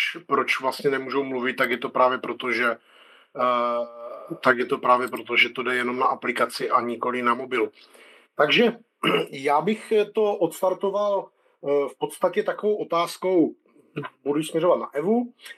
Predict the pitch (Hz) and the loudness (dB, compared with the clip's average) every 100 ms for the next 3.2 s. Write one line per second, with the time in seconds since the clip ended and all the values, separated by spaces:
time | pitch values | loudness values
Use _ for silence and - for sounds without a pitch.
0 | _ 139 131 185 175 185 185 180 156 151 | _ 0 0 -2 -4 -2 -2 -4 -2 -2
1 | 143 143 147 160 175 175 165 _ _ _ | -2 -4 -2 0 0 0 -4 _ _ _
2 | _ 127 127 127 123 120 117 113 135 170 | _ 0 0 0 -2 -4 -2 -2 0 -2
3 | - | -6